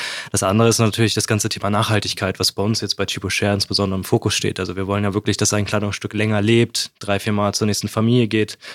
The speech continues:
und dadurch Nachhaltigkeit und Ressourcenschonung schaffen. Ob sich das lohnt, hängt ganz stark davon ab, wie lange das Kleidungsstück lebt, was auch sehr schön ist, weil wir fördern damit auch Langlebigkeit.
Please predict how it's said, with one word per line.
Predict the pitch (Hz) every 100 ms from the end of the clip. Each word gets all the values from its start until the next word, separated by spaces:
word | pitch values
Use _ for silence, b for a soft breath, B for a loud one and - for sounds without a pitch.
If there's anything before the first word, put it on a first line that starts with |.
| B B
und | 107
dadurch | 110 120 110
Nachhaltigkeit | 110 104 104 101 - 101
und | 101
Ressourcenschonung | 98 - 113 117 104 - 101 95
schaffen. | 101 - 107 - _ B B B B
Ob | 123
sich | 131 120
das | 127 -
lohnt, | 139 165 156
hängt | 123 123
ganz | 123 127 -
stark | - 120 117
davon | 113 - 107
ab, | 104 95
wie | 104
lange | 107 107
das | 101
Kleidungsstück | - 107 127 - 139 -
lebt, | 123 135 151 - -
was | -
auch | 104
sehr | - 107
schön | - 113 123
ist, | -
weil | 95 92
wir | 92 -
fördern | - - 104 98
damit | 98 95 82
auch |
Langlebigkeit. | 92 104 110 113